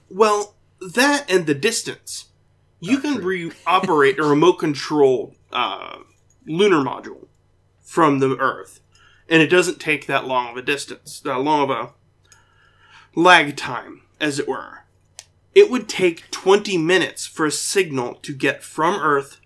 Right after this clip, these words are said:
Speaker 1: to Mars, then from Mars to Earth. So it would take you an hour to send one command. You can't
Speaker 2: Yeah.
Speaker 1: build a building like that.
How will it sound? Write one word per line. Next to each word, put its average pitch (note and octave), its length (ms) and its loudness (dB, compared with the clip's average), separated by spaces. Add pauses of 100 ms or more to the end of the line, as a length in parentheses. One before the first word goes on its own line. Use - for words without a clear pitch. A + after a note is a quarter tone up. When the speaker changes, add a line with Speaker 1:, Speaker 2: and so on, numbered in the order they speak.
(180)
Speaker 1:
to A3 180 -4
Mars, A2+ 540 -6 (500)
then D3+ 180 2
from D#3+ 320 2
Mars C3+ 440 -2 (120)
to D3 220 0
Earth. - 380 -4
So - 180 2
it - 40 -2
would A3+ 120 -4
take G#3+ 280 -4
you F#3 140 -2
an D3+ 200 -2
hour C#3+ 500 2
to D#3+ 80 -8
send C#3+ 440 -2 (320)
one D3+ 600 2 (100)
command. G#3 520 0 (2500)
You F3 220 -4
can't A3 260 0
Speaker 2:
Yeah. A#2+ 60 -8
Speaker 1:
build F#3 220 6
a D3+ 40 4
building C3+ 340 2
like F#2 200 -10
that. - 220 -12